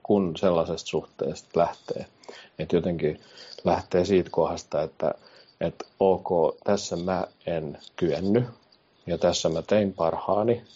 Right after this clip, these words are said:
ja kaikki on hyvin ja kiitos sulle, joka yritit mun kanssa, mut tää oli mulle liian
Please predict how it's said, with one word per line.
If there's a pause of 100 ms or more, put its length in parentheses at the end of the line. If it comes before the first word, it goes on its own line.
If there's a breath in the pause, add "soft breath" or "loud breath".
(120)
ja
kaikki
on
hyvin
ja
kiitos
sulle,
joka
yritit
mun
kanssa, (280 loud breath)
mut
tää
oli
mulle
liian